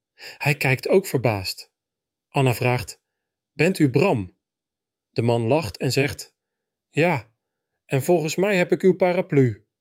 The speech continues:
De twee paraplu's zijn bijna hetzelfde. Alleen,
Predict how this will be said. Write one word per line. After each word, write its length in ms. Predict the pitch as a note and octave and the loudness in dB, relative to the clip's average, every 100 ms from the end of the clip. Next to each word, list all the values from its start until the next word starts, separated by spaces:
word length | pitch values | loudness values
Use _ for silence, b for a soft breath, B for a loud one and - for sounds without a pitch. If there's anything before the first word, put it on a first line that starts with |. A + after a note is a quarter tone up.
| _ _ _ _ _ | _ _ _ _ _
De 140 | C3+ | -2
twee 240 | - G#3 G#3+ | 2 2 2
paraplu's 800 | F#3+ D#3+ C#3 - F#3+ A#3 - - | 0 0 -2 0 0 0 -6 -6
zijn 180 | E3 C#3 | -4 0
bijna 360 | A#2 A#2 A#2+ | -2 0 -2
hetzelfde. 760 | C3 - F#3+ G3+ D3+ A2+ F#2+ _ _ _ b b b | -4 0 2 2 0 -6 -6 _ _ _ b b b
Alleen, 640 | A#2+ A2+ A#2 C#3 F3+ G3+ | -2 2 4 6 4 0